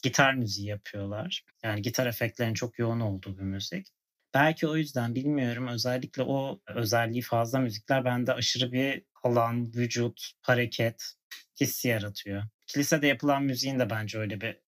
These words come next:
etkisi var insanlarda. Spiritüel bir şeye geçiyorlar. Daha böyle bir genişlik hissi, olduğundan daha büyüklük hissi ya da, da özellikle de hani live müzik, canlı müzik, büyük mekanlarda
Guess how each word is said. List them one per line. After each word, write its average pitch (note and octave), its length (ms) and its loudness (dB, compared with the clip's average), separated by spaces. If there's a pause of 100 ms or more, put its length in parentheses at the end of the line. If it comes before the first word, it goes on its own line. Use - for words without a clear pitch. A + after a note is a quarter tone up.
etkisi A#2 380 -4
var G#2+ 140 2
insanlarda. G#2 880 -4 (100)
Spiritüel C3+ 600 2
bir A2+ 60 -4
şeye A2 260 0
geçiyorlar. G2 680 -6
Daha G#2 180 -2
böyle A2 140 -4
bir A2 80 -6
genişlik A2 520 0
hissi, A2 480 -2
olduğundan A2 560 -2
daha A2 200 0
büyüklük A2 480 -6
hissi - 320 -2
ya A2+ 160 2
da, B2 120 0
da B2 60 -4
özellikle A#2 520 0
de A2+ 280 -2
hani G#2+ 280 -2
live A2+ 480 2
müzik, G#2+ 520 -4
canlı G#2+ 340 -2
müzik, G#2 560 -6
büyük A2+ 280 -4
mekanlarda A2+ 920 -2